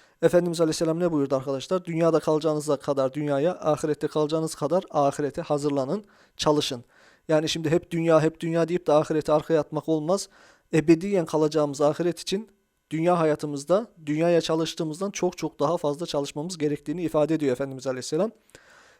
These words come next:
E, burada emanet olarak dünyada kalacaksınız. Çok kısa bir süre emaneten dünyada yaşıyoruz. Zaten ortalama yetmiş sene yaşadığını düşünürsek bir insanın, bir Ademoğlunun arkadaşlar,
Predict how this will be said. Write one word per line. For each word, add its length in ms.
E, 100
burada 540
emanet 420
olarak 320
dünyada 300
kalacaksınız. 540
Çok 240
kısa 240
bir 40
süre 220
emaneten 580
dünyada 340
yaşıyoruz. 440
Zaten 360
ortalama 500
yetmiş 300
sene 220
yaşadığını 400
düşünürsek 500
bir 80
insanın, 400
bir 100
Ademoğlunun 580
arkadaşlar, 600